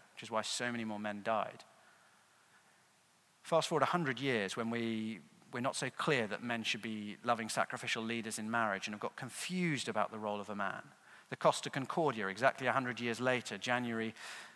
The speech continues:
twenty twelve. And the accounts are very different. Men using their greater physical strength to muscle through the women and children to get onto the lifeboats first. That's twenty-first century living,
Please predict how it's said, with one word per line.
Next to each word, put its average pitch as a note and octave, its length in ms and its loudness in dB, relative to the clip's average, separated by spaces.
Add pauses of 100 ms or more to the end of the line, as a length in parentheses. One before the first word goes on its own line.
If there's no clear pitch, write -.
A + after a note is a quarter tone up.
(140)
twenty A#2+ 280 -2
twelve. - 760 0 (840)
And A2+ 140 -2
the A2+ 60 -2
accounts C#3 400 -4
are D#3+ 40 -8
very A#2 200 0
different. - 600 -8 (600)
Men B2 240 4
using A#2 260 -2
their G#2+ 140 -2
greater A2+ 320 0
physical G#2+ 360 -8
strength G#2 440 -4
to A#2+ 80 -6
muscle A#2 420 0
through A2+ 480 -6
the G2 80 -12
women G2+ 260 -8
and G2 120 -10
children G2+ 440 -6
to - 80 -12
get G#2 140 -4
onto G#2 220 -6
the G#2 80 -2
lifeboats G#2 480 -2
first. - 580 -10 (2500)
That's - 240 0 (220)
twenty-first G2+ 500 -6
century C3 460 -2
living, - 240 -10